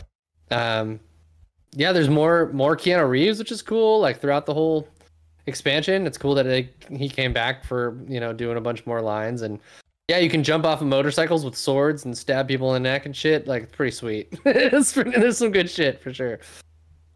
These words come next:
Um, anyways, yeah, I'm, I'm loving my time with it. Uh, it looks prettier than it used to. Uh, the radio works in the car, so that's nice 'cause it didn't work the first <laughs> time when my, I played that game. Um,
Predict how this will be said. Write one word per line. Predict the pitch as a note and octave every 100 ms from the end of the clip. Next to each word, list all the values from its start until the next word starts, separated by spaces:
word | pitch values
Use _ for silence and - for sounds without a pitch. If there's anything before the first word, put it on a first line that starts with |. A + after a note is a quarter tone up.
| _
Um, | B2 A#2 G#2+ G2+ G#2+ _ _ _ _ _ _ - - _ - _ - - - -
anyways, | B2+ A2+ G#2 -
yeah, | D3 C#3+ A2+
I'm, | D#3+ D#3
I'm | C#3+
loving | D3 D3 C#3
my | C3
time | B2+ B2 A#2+
with | A#2+
it. | A#2+ - - - A#2
Uh, | A#2 A#2
it |
looks | B2 C#3+ C3 - _ -
prettier | D3+ D3 D3+
than | D3+ D3
it | C3
used | C3 D3+ C#3 -
to. | D3 C#3+ C#3+ C3+ - - _ _ A2
Uh, | A2 G#2+ G#2+ G#2+
the | G#2+
radio | A2+ C3 D3 D#3
works | D3 D3+ -
in | B2
the | A#2
car, | D3+ D3 D3+ D#3+
so | -
that's | A#2 C3+ -
nice | D3+ D#3+ -
'cause | A2+
it | G#2+
didn't | B2 B2
work | A#2+ B2 - - _ -
the | B2
first | B2+ B2+ B2
<laughs> |
time | - D3 E3+ D#3
when | E3 E3 D3+
my, | D3 D3 D#3
I | E3 D#3
played | E3+ F3 D#3+ D#3
that | D3 D#3+
game. | F3 - E3+ - C#3 - - - - - G#3+
Um, | A#2 A2+ G#2+ G#2+ -